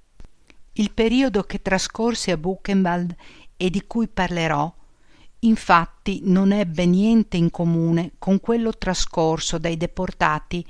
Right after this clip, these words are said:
negli anni precedenti e di cui ho tracciato brevemente la storia,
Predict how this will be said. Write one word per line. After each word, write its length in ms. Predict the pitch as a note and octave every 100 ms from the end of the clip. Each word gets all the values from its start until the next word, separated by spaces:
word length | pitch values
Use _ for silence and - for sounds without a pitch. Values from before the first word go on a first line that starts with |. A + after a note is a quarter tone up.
| - - -
negli 280 | - F#3+ F#3+
anni 260 | F#3 F#3 F#3
precedenti 920 | - F3 - D#3+ D#3 D3+ D3+ - D#3+ - - - - -
e 140 | G3+
di 140 | G3+ A3+
cui 380 | - F3 F3+ F#3
ho 140 | - G3+
tracciato 600 | - G3+ - A3 A3 A#3+
brevemente 640 | G#3 G3 F#3+ F#3 F#3 F#3
la 100 | E3+
storia, 640 | - - D3+ D#3 E3+ F3